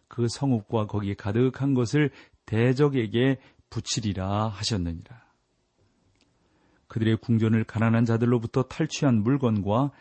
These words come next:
부패로 가득한 장소였습니다. 그런 장소로 만들었단 말이죠. 하나님께서 이 모든 것을 그래서 미워하셨던 겁니다.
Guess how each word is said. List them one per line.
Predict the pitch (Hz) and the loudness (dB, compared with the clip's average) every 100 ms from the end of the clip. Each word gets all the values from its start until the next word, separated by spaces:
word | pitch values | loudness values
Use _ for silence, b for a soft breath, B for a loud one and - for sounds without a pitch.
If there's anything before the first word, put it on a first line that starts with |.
| b _ | b _
부패로 | 156 147 127 113 | -6 -2 0 0
가득한 | 107 98 - 113 98 85 | 0 -6 -4 -2 -2 -4
장소였습니다. | - 92 87 95 95 - 101 85 87 - _ _ _ _ _ _ _ _ _ | -8 -8 -4 -2 -4 -4 -6 -6 -8 -18 _ _ _ _ _ _ _ _ _
그런 | - 160 165 | -6 -2 0
장소로 | 127 131 135 | 0 -2 0
만들었단 | 123 110 127 143 - 95 | 0 2 2 0 -2 -6
말이죠. | 87 90 - - _ _ _ _ _ _ _ _ _ _ _ _ _ _ _ _ b b b b | -6 -12 -16 -20 _ _ _ _ _ _ _ _ _ _ _ _ _ _ _ _ b b b b
하나님께서 | 120 110 107 113 107 | -2 0 0 -2 -2
이 | 110 101 | -2 -2
모든 | 98 107 117 95 | 0 0 0 -2
것을 | 90 - 95 82 80 _ _ _ _ | -2 -4 -4 -6 -10 _ _ _ _
그래서 | 98 85 95 80 | -8 -6 -6 -8
미워하셨던 | 90 95 120 104 90 92 - 87 | -8 0 2 2 -2 -8 -10 -10
겁니다. | 80 76 - | -10 -16 -20